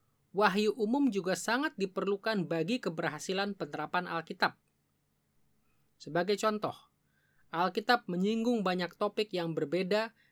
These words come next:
dan memberikan prinsip-prinsip tanpa kesalahan atau infallible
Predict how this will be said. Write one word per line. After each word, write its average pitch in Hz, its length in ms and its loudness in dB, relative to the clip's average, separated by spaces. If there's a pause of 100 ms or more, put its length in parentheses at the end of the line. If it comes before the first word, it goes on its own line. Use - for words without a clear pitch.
(140)
dan 247 240 4
memberikan 196 480 0
prinsip-prinsip 240 880 -2
tanpa 208 380 0
kesalahan 190 640 2 (140)
atau 185 400 2
infallible 214 760 0